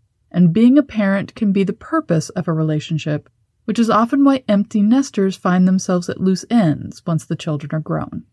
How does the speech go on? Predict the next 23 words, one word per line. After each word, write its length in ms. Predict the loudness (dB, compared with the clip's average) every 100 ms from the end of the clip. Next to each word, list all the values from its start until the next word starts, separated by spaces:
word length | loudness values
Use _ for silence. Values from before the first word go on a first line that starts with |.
| _ _ _ _ _ _ _ _
They 100 | 2
can 140 | 4
even 280 | 4 4 2
find 320 | 0 2 4
their 100 | 2
partner 460 | 0 -2 -2 0 0
is 140 | 0 -2
a 80 |
stranger 720 | -4 2 4 4 2 -4 -8 -18 _
and 160 | 2 4
be 140 | 4
confronted 680 | 2 0 -2 0 0 0 -4
with 120 | -2
the 80 | -2
challenge 440 | 0 0 2 0 -2
of 160 | -6
creating 440 | -4 0 2 2 0
a 120 | 0
new 280 | 2 4 4
relationship 760 | 4 2 0 0 -2 -2 -6 -4
from 180 | -2 -2
the 140 | -2
ashes, 560 | -2 -2 -6 -14 -18